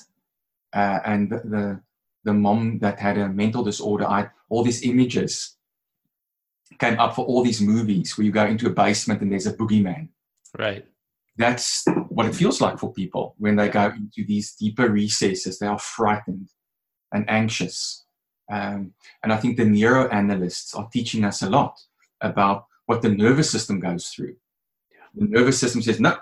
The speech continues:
Speaker 1: I'm not going there." Um, uh, they, it's, it stops thinking, it stops feeling, um, as protection. And for those interested in Masterson and neuro, his last books integrated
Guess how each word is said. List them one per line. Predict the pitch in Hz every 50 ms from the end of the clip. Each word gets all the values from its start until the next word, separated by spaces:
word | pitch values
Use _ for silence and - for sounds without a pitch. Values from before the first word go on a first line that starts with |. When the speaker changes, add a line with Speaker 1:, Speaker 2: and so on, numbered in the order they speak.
| - -
Speaker 1:
I'm | 101 101 104 107 110
not | 117 113 117
going | - 101 95 95 95 90
there." | 87 80 - _ _ _ _ _ _ _ _ -
Um, | 98 95 95 92 92 95 95 98 98 95 95 92 90 _ _ _ _ _ _ _ _ _ _ _ _ _ _ -
uh, | 95 98
they, | 95 104
it's, | 104 - - - 113 117 113 - - - - - -
it | 104 -
stops | - - - - 143 139 - - -
thinking, | - 127 127 120 113 113
it | 107 107
stops | - - 113 110 - - -
feeling, | - - 113 110 107 107 107 104 104 98 - _ _ _ _ _ _ _ _ _ _ -
um, | 98 98 101 -
as | 110 107 -
protection. | - 113 107 - 120 113 113 - - - 92 92 92 92
And | 92 90 - _ _ _ _ _ _ _ _ -
for | - 113
those | 98 101 104 110 110 - 123
interested | 117 110 110 - 110 - - 110 92 -
in | - 104 101 98 101 101 98 92 - _ _ _ _
Masterson | - 101 101 101 104 110 110 - 127 117 113 107
and | 104 98 95 98
neuro, | 104 117 131 127 110 95 92 95 95 92 - _ _ _ _ _ -
his | 110 107 - 113
last | 107 107 117 127 127 - 95
books | 90 101 - - - - - - -
integrated | 123 120 120 131 - - 107 101 95 - 107 92